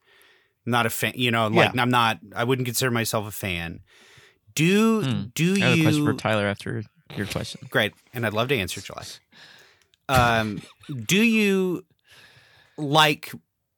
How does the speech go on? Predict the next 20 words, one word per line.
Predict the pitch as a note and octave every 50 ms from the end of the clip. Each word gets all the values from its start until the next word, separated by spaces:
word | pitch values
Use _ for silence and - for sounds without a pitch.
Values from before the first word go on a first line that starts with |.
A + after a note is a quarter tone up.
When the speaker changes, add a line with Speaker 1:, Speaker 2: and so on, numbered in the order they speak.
| -
Speaker 1:
more | D#3+ D3+ C#3+ D3 D3+ C#3+ C#3 C3+ C3+ C3 B2+ B2+ B2 B2 G2 D#2 - - _ _ _ _ _ _ _ _ _ _ _ - -
Star | - - - E3 C#3+ C3 B2
Wars | A#2+ B2 B2 A#2 -
stuff | - - C3+ B2 A#2 -
than | - B2 A#2+ A#2+
you | A#2 A2+
dislike | G2+ B2 A#2 G#2 - - - F#2 F#2 E2+ -
Star | - - F#2 F2 - -
Wars | - F2 D#2+ - -
stuff? | - - F2+ - - - - - - _ _
Does | C3 C3+ B2
that | C3+ B2+ A#2
make | A#2+ B2 A2+
sense? | - - C3 B2 A#2+ A#2+ B2 A2+
Speaker 2:
Mm, | G2 F2 E2+ -
yeah. | - A#2+ C#3 C#3 A2 G#2+ -
You, | - G3 C4
oh, | C4+ A#3+ A3+
yeah. | A3+ F#3+ F#3 G#3 C#3 - -
Yes. | C#3+ C#3+ F3 - - - - -